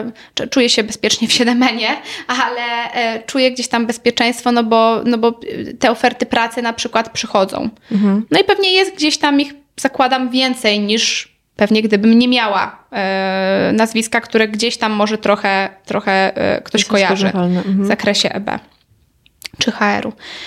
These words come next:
Speaker 1: Więc, e, więc to jest, to jest jedna rzecz. Druga rzecz, no to, no to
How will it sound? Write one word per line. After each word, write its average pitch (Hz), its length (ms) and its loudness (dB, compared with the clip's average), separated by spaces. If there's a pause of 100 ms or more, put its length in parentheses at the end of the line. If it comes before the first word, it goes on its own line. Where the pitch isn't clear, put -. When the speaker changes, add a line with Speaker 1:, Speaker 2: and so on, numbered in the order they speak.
(160)
Speaker 1:
Więc, 226 520 -2
e, 220 220 4
więc 226 280 0
to 240 140 2
jest, 226 400 0
to 233 80 4
jest 208 260 2
jedna 226 300 2
rzecz. 277 600 0
Druga 214 400 2
rzecz, 208 340 -2
no 208 120 0
to, 202 540 4
no 208 100 -2
to 214 140 0